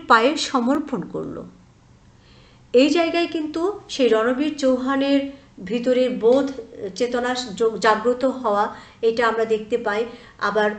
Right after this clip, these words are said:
বাবুর এখানে যে পর্যটকের বেশে যে মানুষের কল্যাণে যে কাজ করছে, সেই দৃশ্যটাও এখানে আমরা দেখতে পেলাম।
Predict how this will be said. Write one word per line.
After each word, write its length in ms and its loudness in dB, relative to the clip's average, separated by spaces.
বাবুর 380 2
এখানে 420 2
যে 200 2
পর্যটকের 640 0
বেশে 400 -2
যে 120 2
মানুষের 560 -2
কল্যাণে 440 2
যে 100 0
কাজ 340 -6
করছে, 240 -6
সেই 240 -2
দৃশ্যটাও 460 -4
এখানে 280 -4
আমরা 340 -4
দেখতে 300 -4
পেলাম। 320 2